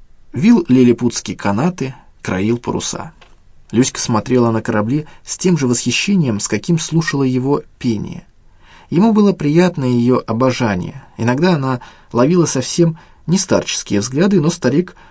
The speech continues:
был сама галантность. Он всячески уговаривал ее бросить казино. «Игра затянет. Это воронка, из которой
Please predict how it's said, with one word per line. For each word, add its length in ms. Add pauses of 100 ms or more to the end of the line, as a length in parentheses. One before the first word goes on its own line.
(220)
был 380
сама 340
галантность. 800 (200)
Он 160
всячески 460
уговаривал 640
ее 240
бросить 440
казино. 420 (800)
«Игра 260
затянет. 680 (120)
Это 180
воронка, 480
из 80
которой 440